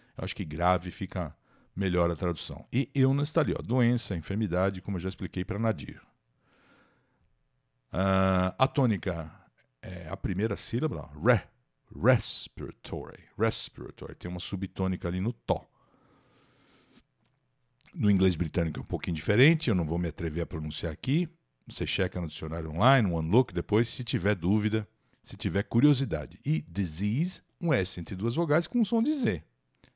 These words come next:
Disease, disease, que é doença. Ultimately, gostou, né, essa N? Olha só. South Korea current-, oh,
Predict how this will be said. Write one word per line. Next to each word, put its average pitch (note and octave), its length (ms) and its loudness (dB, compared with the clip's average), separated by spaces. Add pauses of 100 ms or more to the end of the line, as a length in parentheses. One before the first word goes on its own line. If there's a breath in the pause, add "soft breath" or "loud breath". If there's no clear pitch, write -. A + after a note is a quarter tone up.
(160)
Disease, G2 680 0 (120)
disease, F2 640 -4 (140)
que - 140 -8
é - 20 -8
doença. G#2+ 460 -6 (1400)
Ultimately, F#2 760 2
gostou, G2 360 -2
né, G2 100 -2
essa D#2+ 180 -6
N? C2+ 260 -8 (460)
Olha F2+ 180 -4
só. - 260 -10 (1700 loud breath)
South F3+ 320 4
Korea A#2+ 320 6
current-, C#3+ 540 2 (240)
oh, C3 200 4